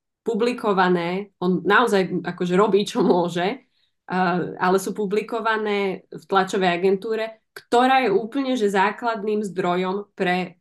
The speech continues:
väčšinu slovenských, že normálnych, tak toto poviem, médií, tradičných médií, ktoré majú informácie z Bruselu. Slovenská televízia, e,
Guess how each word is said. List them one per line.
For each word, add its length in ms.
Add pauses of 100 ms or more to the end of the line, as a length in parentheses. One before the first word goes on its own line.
(260)
väčšinu 720
slovenských, 680 (840)
že 120
normálnych, 680
tak 160
toto 200
poviem, 360
médií, 440
tradičných 520
médií, 560 (640)
ktoré 320
majú 240
informácie 640
z 80
Bruselu. 640 (480)
Slovenská 480
televízia, 760
e, 40